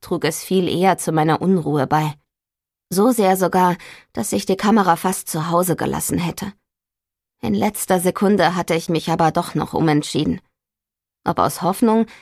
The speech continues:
oder in dem naiven Versuch, Normalität zu wahren, wusste ich nicht. Mein Zeigefinger verharrte in der Bewegung,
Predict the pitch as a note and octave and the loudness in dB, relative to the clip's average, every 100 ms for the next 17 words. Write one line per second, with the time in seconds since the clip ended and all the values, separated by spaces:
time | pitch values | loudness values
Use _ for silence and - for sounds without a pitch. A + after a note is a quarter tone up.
0 | _ _ - B3+ B3 F#3+ F3 E3 D#3 A#3 | _ _ -4 0 2 2 2 2 2 4
1 | A#3 E3 D#3+ D#3 G#3+ - D#3 D3+ D3 D3 | 2 2 -2 0 0 2 2 4 2 0
2 | F3 B3 - E3 E3+ E3+ E3 F3 - C#3 | -4 -2 -2 2 2 2 -2 -6 -6 -6
3 | - D#3 - _ _ _ _ _ _ _ | -4 -6 -8 _ _ _ _ _ _ _
4 | _ _ _ _ _ _ _ _ _ _ | _ _ _ _ _ _ _ _ _ _
5 | _ - G#3 G3+ - G#3 A3 F#3+ G3 F3+ | _ 0 2 2 0 2 2 0 0 2
6 | F3 F3 F3 E3 F3 F#3 F#3+ D#3 D#3+ E3 | 2 0 -6 -2 0 0 0 -2 0 0
7 | E3+ E3+ E3+ - D#3+ | 0 2 0 2 0